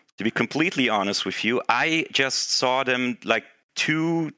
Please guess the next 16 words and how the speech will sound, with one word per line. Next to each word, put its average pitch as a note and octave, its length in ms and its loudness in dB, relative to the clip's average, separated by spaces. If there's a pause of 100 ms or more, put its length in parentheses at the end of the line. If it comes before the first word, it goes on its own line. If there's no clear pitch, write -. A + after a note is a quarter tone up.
days C#3 340 0
before B2 340 -2
the A#2+ 140 0
event A2+ 240 0
started, A2+ 420 -2
so G#2 220 0
I A#2 180 0
was A#2+ 220 -2
so C#3 340 0
nervous B2 480 -2
about G2+ 380 0
all G2 220 -2
this, G2+ 260 -2
uh, F#2+ 340 0
you F#2 100 0
know, F#2+ 200 0